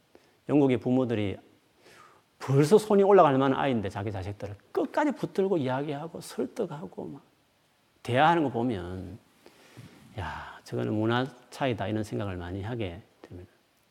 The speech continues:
끝까지 대화하겠다. 마음 상하지만 꾹꾹 눌리면서 계속 설득하겠다. 그거는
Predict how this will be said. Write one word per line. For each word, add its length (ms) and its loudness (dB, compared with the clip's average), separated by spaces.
끝까지 640 -2
대화하겠다. 640 -8
마음 200 4
상하지만 480 0
꾹꾹 300 2
눌리면서 500 4
계속 400 -4
설득하겠다. 800 -4
그거는 720 -2